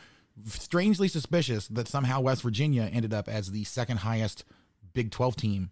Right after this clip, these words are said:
in terms of the overall seed line, um, when, you know, it didn't, it didn't, ho-, honestly,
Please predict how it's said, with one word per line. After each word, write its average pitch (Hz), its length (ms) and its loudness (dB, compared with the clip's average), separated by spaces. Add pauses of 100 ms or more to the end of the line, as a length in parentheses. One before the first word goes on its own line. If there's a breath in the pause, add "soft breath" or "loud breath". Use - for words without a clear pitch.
in 110 100 -2
terms 107 240 -2
of 101 100 -4
the 95 220 -4
overall 104 400 0
seed 139 240 -4
line, 95 360 -4 (400 loud breath)
um, 104 380 -2
when, 110 520 0 (280)
you 107 100 -2
know, 92 220 -6
it 113 80 -4
didn't, 131 240 0
it 120 80 0
didn't, 156 260 -2
ho-, 139 140 0
honestly, 165 500 0